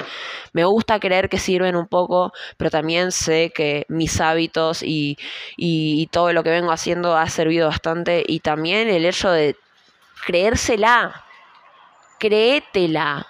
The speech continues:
créetela que la estás pasando bien, créetela que realmente a tu alrededor todo está bien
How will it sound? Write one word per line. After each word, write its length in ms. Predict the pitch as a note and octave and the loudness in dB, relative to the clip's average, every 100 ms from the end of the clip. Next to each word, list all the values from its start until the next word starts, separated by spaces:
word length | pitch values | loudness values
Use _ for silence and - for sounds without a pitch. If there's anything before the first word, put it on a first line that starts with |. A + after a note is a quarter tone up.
| _ | _
créetela 760 | G#3+ A3 C#4 - G4+ A#3+ C#4 - | 0 2 2 4 6 6 6 4
que 120 | F#3 | 0
la 80 | D3 | 0
estás 260 | - F3+ | 0 -2
pasando 540 | - E3 - E3 D#3+ D3 | -2 -2 0 -2 0 0
bien, 320 | D3+ D3 C#3 | 0 -2 -4
créetela 720 | - F#3 B3+ C4 B3+ A3+ B3 | -2 2 2 2 2 4 2
que 200 | - G3+ | 0 2
realmente 640 | F3 E3+ F#3 G3+ G3+ G#3+ | 2 2 2 0 0 0
a 60 | G#3 | 0
tu 100 | G3 | 2
alrededor 720 | E3 D#3+ D#3+ D#3+ E3 G3 G3+ - - - - - | 0 2 2 2 2 2 0 -6 -18 -18 -10 -2
todo 140 | C4+ | 0
está 300 | C4 - G#3+ | 2 4 4
bien 380 | A3 B3 A3 | 4 2 0